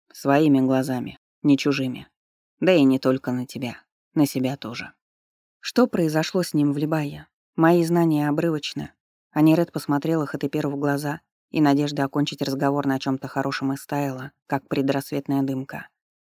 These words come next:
Ренеф упомянул, что отец отправил его в Небу. Откровенностью мой брат никогда не отличался, а я не могу не беспокоиться. «Лучше, если он будет в Небу, а ты — в Хенму.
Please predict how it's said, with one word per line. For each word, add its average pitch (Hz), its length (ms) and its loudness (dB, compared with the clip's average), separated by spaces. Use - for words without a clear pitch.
Ренеф 196 420 4
упомянул, 170 460 4
что - 200 -4
отец 143 300 -2
отправил 147 420 -2
его 143 260 -2
в 147 80 -4
Небу. 151 360 -2
Откровенностью 165 840 2
мой 160 160 2
брат 156 220 -2
никогда 156 420 0
не 165 100 2
отличался, 139 680 -6
а 135 40 -2
я 147 180 -2
не 147 140 -2
могу 147 240 -2
не 156 120 0
беспокоиться. 139 800 -10
«Лучше, 175 480 4
если 160 280 4
он 156 220 6
будет 151 300 2
в 143 80 2
Небу, 139 500 4
а 135 180 -2
ты — 139 300 -4
в - 140 -16
Хенму. 135 460 -2